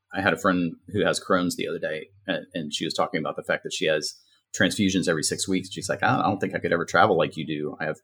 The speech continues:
transfusions every six weeks." And I was like, "Well, start with five weeks, you know, plan on getting your infusion, then maybe travel five weeks and then get your infusion. And while you're out there traveling, just ask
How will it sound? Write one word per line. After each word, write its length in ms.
transfusions 460
every 160
six 200
weeks." 200
And 80
I 40
was 120
like, 140
"Well, 340
start 260
with 100
five 220
weeks, 500
you 100
know, 280
plan 180
on 80
getting 160
your 120
infusion, 600
then 160
maybe 180
travel 280
five 200
weeks 200
and 40
then 60
get 100
your 140
infusion. 500
And 100
while 140
you're 160
out 140
there 100
traveling, 640
just 280
ask 220